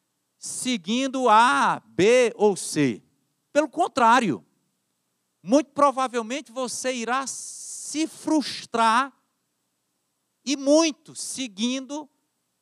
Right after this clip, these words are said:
fulaninho, fulaninha, que não é capaz de lhe dar vida, vida abundante. Você vai se frustrar. Depois você vai se arrepender e vai dizer, "Puxa vida, que, por que que eu embarquei nessa?"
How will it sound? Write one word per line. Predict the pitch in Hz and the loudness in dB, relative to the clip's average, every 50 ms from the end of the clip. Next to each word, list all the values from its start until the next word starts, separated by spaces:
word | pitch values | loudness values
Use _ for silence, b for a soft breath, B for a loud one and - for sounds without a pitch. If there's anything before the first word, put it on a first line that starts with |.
| _ _ _ _ _ _ | _ _ _ _ _ _
fulaninho, | _ - 214 233 240 247 220 202 190 214 240 247 254 254 247 | _ -10 -6 -2 -2 -2 -2 -2 -2 -4 -4 -4 -4 -6 -8
fulaninha, | 208 _ - - 220 233 220 196 180 180 196 202 208 214 214 214 202 _ _ _ _ _ _ _ _ _ _ _ _ _ | -12 _ -16 -10 -8 -6 -6 -6 -6 -8 -8 -6 -6 -6 -8 -10 -12 _ _ _ _ _ _ _ _ _ _ _ _ _
que | _ - 202 190 | _ -10 -8 -6
não | 190 208 233 240 | -4 -4 -2 -2
é | 233 220 | -2 -2
capaz | - - 220 202 - _ - 180 170 165 170 175 175 160 - - - - _ _ _ _ _ _ _ _ | -2 0 -2 -2 0 _ 2 4 4 4 2 0 -4 -10 -14 -16 -18 -20 _ _ _ _ _ _ _ _
de | _ 233 - 196 | _ -12 -12 -10
lhe | 190 190 170 | -10 -8 -4
dar | 143 160 160 156 | 0 0 0 0
vida, | 123 117 143 165 180 180 160 190 190 180 _ _ _ _ _ | -2 _ -14 -14 -14 -10 -8 -10 -10 -10 _ _ _ _ _
vida | _ - 139 160 147 160 | _ -18 -12 -6 -6 -6
abundante. | 147 151 170 123 117 104 101 - | -6 -6 -14 -14 -14 -14 -14 -14
Você | 123 - | -10 -4
vai | 196 214 226 | -4 -4 -4
se | - - 254 | -4 -8 -12
frustrar. | - - 339 254 - 269 233 180 135 - _ _ _ _ _ _ _ _ _ _ _ _ _ _ _ _ _ _ _ _ _ _ _ _ _ _ _ _ _ _ _ _ _ _ _ _ | -10 -10 -12 -8 -2 2 2 2 2 0 _ _ _ _ _ _ _ _ _ _ _ _ _ _ _ _ _ _ _ _ _ _ _ _ _ _ _ _ _ _ _ _ _ _ _ _
Depois | - 208 - - 277 277 269 | -8 -6 0 0 0 0 0
você | - | -4
vai | 302 294 285 | -6 -6 -4
se | - - | -2 -2
arrepender | 294 285 277 - 285 262 254 285 | -2 -2 -2 -4 -6 -4 -2 0
e | |
vai | 277 277 277 | 0 0 -2
dizer, | 302 233 | -8 -12
"Puxa | - - 294 320 - - 339 320 277 | -10 -8 -8 -8 -8 -8 -8 -8 -8
vida, | 202 196 254 277 302 | -8 -10 -12 -12 -12
que, | - - 302 - 240 202 233 - _ _ _ - | -14 -16 -18 -18 -18 -20 -20 -20 _ _ _ -14
por | - - | -12 -8
que | - 277 269 | -6 -6 -6
que | - | -4
eu | 320 | -6
embarquei | 311 311 - 320 277 190 - - 302 302 | -4 2 2 2 2 0 -4 -10 -8 -6
nessa?" | 285 262 277 311 - - - - - | -6 -4 -4 -4 -4 -6 -8 -12 -14